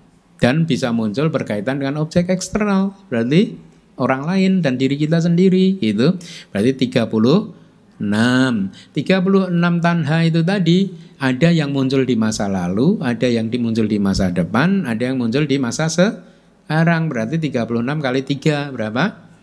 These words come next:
Seratus delapan. Ya, makanya angka seratus delapan itu sering dianggap sebagai angka keramat buat, buat Buddhis ya. Sekarang Anda tahu sejarahnya ini, muncul dari mana. <laughs>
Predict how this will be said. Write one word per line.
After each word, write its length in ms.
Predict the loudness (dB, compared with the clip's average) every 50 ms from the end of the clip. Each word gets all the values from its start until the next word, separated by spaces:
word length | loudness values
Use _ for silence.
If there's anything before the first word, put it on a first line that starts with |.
| _ _ _ _ _ _ _ _ _ _ _ _ _
Seratus 400 | -4 -2 0 0 0 -2 -4 -4
delapan. 640 | -4 -2 -2 -2 -4 -6 -8 -10 -10 -12 -16 -20 -20 -20 -20 _ _ _ -20 -20 _ _ _ _ _ _ _ _ _ _ _ _ _ _ _ _ _ _ -2
Ya, 320 | 2 2 2 2 2 -2
makanya 400 | -4 -6 -4 -2 -2 0 0 -2
angka 160 | 0 -2 -2
seratus 480 | -2 -2 -6 -6 -4 -4 -4 -4 -2 -2
delapan 320 | -2 -2 -2 -4 -6 -4 -4 -6
itu 160 | -6 -6 -6
sering 240 | -4 -4 -4 -4 -2
dianggap 400 | -2 -2 -2 0 -2 -4 -4 -6
sebagai 480 | -6 -4 -4 -4 -2 -2 -4 -4 -4 -8 -18 -20 -20 -20 -20 -16 _
angka 240 | -8 -4 -2 -2 -2
keramat 480 | -2 -2 -2 -2 -2 -2 -2 -4 -4 -4
buat, 320 | -2 -2 -2 -2 -2 0
buat 160 | -2 -2 0
Buddhis 400 | 0 -2 -2 0 0 -2 -2 -2
ya. 160 | -4 -6 -8 -10 -14 -20 -20 -20 -20 _ _ _ _ _ _ _ _ _ -12 -4
Sekarang 320 | -2 0 0 2 2 2
Anda 80 | 2 0
tahu 240 | 2 0 0 0
sejarahnya 720 | 0 0 0 0 0 0 2 0 0 -2 -2 -2 -2 -4 -4
ini, 80 | -4
muncul 400 | -4 -4 -2 2 2 4 4 2
dari 160 | 2 0 0 0
mana. 400 | 0 0 0 0 0 -2 -4 -2
<laughs> 80 | -2